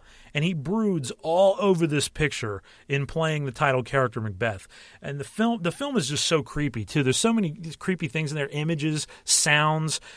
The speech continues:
Um, they really nailed, like, the dissonance and the, this, the darkness that is present in Macbeth, I felt like. But this movie really belongs to Marion Cotillard. The more roles that I see her in,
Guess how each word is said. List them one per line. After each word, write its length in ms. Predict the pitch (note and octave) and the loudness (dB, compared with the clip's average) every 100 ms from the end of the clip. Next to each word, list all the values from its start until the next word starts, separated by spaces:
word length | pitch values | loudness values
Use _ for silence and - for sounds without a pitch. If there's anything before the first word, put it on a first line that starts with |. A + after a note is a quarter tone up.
| - - | -16 -4
Um, 320 | C#3 C3+ C#3 | 0 0 0
they 140 | G3 | 2
really 300 | G#3+ A#3+ C4+ | 2 4 2
nailed, 640 | E3 C#3 C#3 D3 B2 G2 - - _ | 2 0 2 2 2 -2 -10 -18 _
like, 180 | C#3+ A#2+ | -4 -4
the 80 | B2 | -6
dissonance 720 | G#2+ F3 F3 D3+ B2+ A#2+ - | -4 0 0 -2 -4 -6 -4
and 140 | C#3+ | -2
the, 160 | B2+ B2+ | -2 -4
this, 300 | C#3 B2+ - | -4 -8 -6
the 100 | C3 | -8
darkness 680 | A2 G#2 D#3+ E3 B2 G2 - | -4 2 4 2 -4 -8 -6
that 120 | C3 | -6
is 120 | A#2+ | -6
present 520 | - - D#3+ C3+ A2+ D3+ | -6 -2 0 0 -4 -6
in 160 | C3+ | -6
Macbeth, 440 | B2 G2 B2+ A#2+ A#2+ | -6 -4 -2 -2 -4
I 80 | |
felt 260 | A2 C3 A#2 | -8 -8 -8
like. 180 | A#2 A2 - _ _ _ _ _ _ - | -8 -12 -18 _ _ _ _ _ _ -10
But 100 | - | -2
this 160 | F#3 G#3+ | 0 2
movie 260 | G3+ F3+ C#3+ | 4 4 4
really 220 | C#3+ C3 | 4 4
belongs 380 | A#2 A#2 A#2 - | 2 -2 -2 -4
to 80 | |
Marion 340 | A#2 B2 A#2 G#2+ | -2 0 0 -2
Cotillard. 520 | A#2+ A2 G#2 F#2+ F2+ - - - - | -4 -4 -6 -10 -12 -16 -20 -14 -2
The 100 | E3 | 0
more 340 | G3 C4+ B3 | 2 4 4
roles 360 | E3+ D#3+ E3 C3 | 6 6 6 2
that 80 | C#3 | 0
I 80 | |
see 280 | B2 - C#3 | 0 -2 -4
her 220 | C3+ C#3+ | -2 -2
in, 260 | C3+ C3+ C#3 | -2 -4 -8